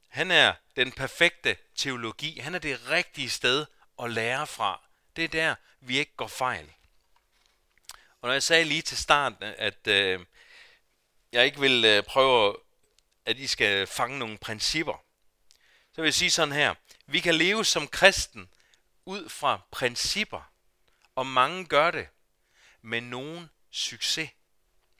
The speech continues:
Vi kan leve som kristne ud fra principper. Vi har ud fra Bibelen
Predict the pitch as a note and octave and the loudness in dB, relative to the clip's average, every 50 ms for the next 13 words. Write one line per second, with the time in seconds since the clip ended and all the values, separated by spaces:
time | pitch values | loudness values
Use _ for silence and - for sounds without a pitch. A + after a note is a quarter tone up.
0 | _ _ _ _ _ _ _ _ _ _ _ _ _ - D#3 - D#3 D3+ D#3 E3+ | _ _ _ _ _ _ _ _ _ _ _ _ _ -18 -12 -10 -6 -2 -2 -2
1 | G3 F#3+ - F3+ D#3 - - - F3+ E3+ - - - G#2+ F2 E2 _ _ _ _ | 0 0 -2 -4 -6 -4 -2 0 0 0 -2 -6 -10 -12 -14 -14 _ _ _ _
2 | _ _ _ _ _ _ _ _ - D#3 E3+ D3+ - - - C3 - - C3+ B2+ | _ _ _ _ _ _ _ _ -8 -6 -6 -6 -6 -8 -8 -8 -6 -6 -6 -4
3 | B2 - - F3+ F3+ D3+ G#2+ - _ _ _ _ _ _ _ _ _ _ _ _ | -2 -2 -2 -2 -4 -4 -8 -10 _ _ _ _ _ _ _ _ _ _ _ _
4 | _ _ _ _ _ _ _ _ _ _ _ _ _ _ _ _ _ _ _ _ | _ _ _ _ _ _ _ _ _ _ _ _ _ _ _ _ _ _ _ _
5 | _ _ _ _ _ _ _ _ _ _ _ _ _ _ _ _ _ _ _ _ | _ _ _ _ _ _ _ _ _ _ _ _ _ _ _ _ _ _ _ _
6 | _ _ _ _ _ _ _ _ _ _ _ _ _ _ _ _ _ _ _ _ | _ _ _ _ _ _ _ _ _ _ _ _ _ _ _ _ _ _ _ _
7 | _ _ _ _ _ _ _ - - - - - - _ _ _ _ _ _ _ | _ _ _ _ _ _ _ -20 -20 -20 -20 -20 -20 _ _ _ _ _ _ _
8 | _ _ _ _ _ _ _ _ _ - F#3 F3+ F3+ F3 F3+ G3+ G#3 F#3 - E3+ | _ _ _ _ _ _ _ _ _ -2 0 2 2 2 2 2 0 -2 -2 -4
9 | D#3+ - - G#3+ A3 G#3 D3+ C3+ A#2 A2 G2 F#2 F2 | -4 -2 0 0 0 0 -2 -4 -8 -8 -8 -10 -12